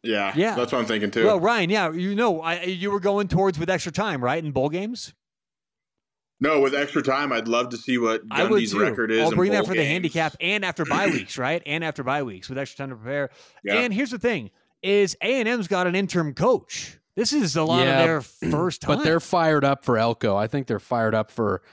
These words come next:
Speaker 3: for, for Elko coming back. So I think it's, it's arrow in the, in the,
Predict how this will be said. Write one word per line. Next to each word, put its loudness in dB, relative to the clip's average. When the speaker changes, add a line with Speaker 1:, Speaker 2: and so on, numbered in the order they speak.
Speaker 3:
for, 0
for -2
Elko 0
coming -4
back. -4
So -2
I 2
think -2
it's, -2
it's -6
arrow 2
in -2
the, -8
in -6
the, -2